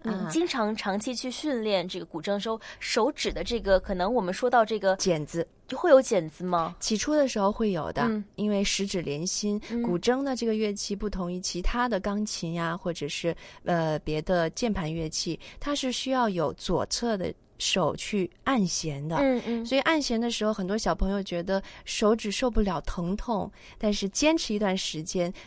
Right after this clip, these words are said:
Speaker 1: 等它磨出了一层一层的茧子，并且褪去了之后呢，就不疼了。所以现在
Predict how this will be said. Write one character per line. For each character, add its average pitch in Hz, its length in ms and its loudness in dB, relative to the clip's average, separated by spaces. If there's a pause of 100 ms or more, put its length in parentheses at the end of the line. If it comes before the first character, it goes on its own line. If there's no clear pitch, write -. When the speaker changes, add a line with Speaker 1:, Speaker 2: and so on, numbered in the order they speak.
Speaker 1:
等 175 160 2
它 202 260 2
磨 202 180 6
出 226 160 2
了 214 120 2
一 277 120 -4
层 226 240 2
一 262 60 0
层 208 160 -2
的 196 100 0
茧 160 360 0
子， 175 200 2 (220)
并 240 160 0
且 208 160 0
褪 311 240 4
去 247 160 -2
了 202 140 0
之 226 180 -2
后 220 220 -2
呢， 175 180 0 (180)
就 185 140 -4
不 - 160 0
疼 - 240 4
了。 101 220 -2 (200)
所 - 160 0
以 208 40 4
现 233 180 2
在 214 180 4